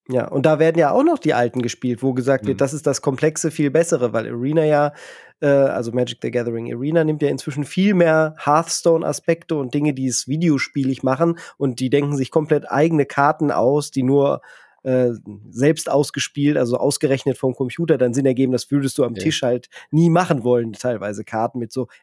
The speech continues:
Speaker 1: el-, elendig langen Texten, die nervig
Speaker 2: Ja,
Speaker 1: sind.
Speaker 2: aber Arena hast du trotzdem halt das, die volle Magic Experience. Das ist jetzt ja kein runtergedampftes
Speaker 1: Nee,
Speaker 2: Modell.
Speaker 1: sogar noch, genau, du hast die volle Magic Experience und noch mehr,
Speaker 2: Hm.
Speaker 1: ab was du halt auch nicht eigentlich spielen wollen würdest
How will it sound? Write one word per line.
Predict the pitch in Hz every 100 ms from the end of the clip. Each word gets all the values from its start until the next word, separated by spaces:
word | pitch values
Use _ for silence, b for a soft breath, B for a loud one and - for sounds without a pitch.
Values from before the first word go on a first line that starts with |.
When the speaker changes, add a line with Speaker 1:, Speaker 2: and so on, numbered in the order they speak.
| -
Speaker 1:
el-, | 185 185 185
elendig | 170 175 156 156 143
langen | 139 147 135
Texten, | - 160 - - 123 135
die | 127 120
nervig | 123 123 - 110
Speaker 2:
Ja, | 110
Speaker 1:
sind. | 127
Speaker 2:
aber | 101
Arena | 110 117 120
hast | 110 -
du | 120
trotzdem | - 101 107
halt | 101
das, | 95 -
die | 110
volle | - 107
Magic | 101 110 - -
Experience. | - 107 92 92 95
Das | 101 98
ist | -
jetzt | 101
ja | 95
kein | - 98
runtergedampftes | 95 107 101 92 87 92 - -
Speaker 1:
Nee, | 233
Speaker 2:
Modell. | 190
Speaker 1:
sogar | 196 190
noch, | 180 - -
genau, | 196 165
du | 139
hast | 147
die | 170
volle | 196 202
Magic | 190 185 196 185
Experience | 196 180 - 196 180 170
und | 254 269 247
noch | 202 208 -
mehr, | 180 180 139 165 117
Speaker 2:
Hm. |
Speaker 1:
ab | 160 160
was | 165
du | 180
halt | 151 160
auch | 143 156
nicht | 151 151
eigentlich | 147 143 147
spielen | - 160 131 101
wollen | 101 101
würdest | 101 107 107